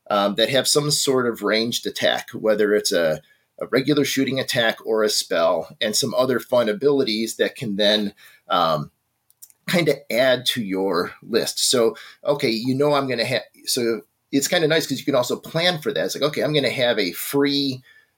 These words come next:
you know, inspiring character, so I can build my list around that. Maybe I don't need to take that, that extra one. That frees up, you know,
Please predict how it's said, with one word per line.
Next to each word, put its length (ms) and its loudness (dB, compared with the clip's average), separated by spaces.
you 120 -2
know, 280 0
inspiring 720 2
character, 760 -2
so 200 0
I 140 2
can 460 -2
build 220 2
my 120 2
list 260 -2
around 300 0
that. 140 -4
Maybe 200 0
I 80 4
don't 160 -6
need 140 -2
to 80 -2
take 240 -4
that, 280 2
that 140 2
extra 280 -2
one. 160 -6
That 200 -4
frees 320 0
up, 200 0
you 80 -4
know, 280 0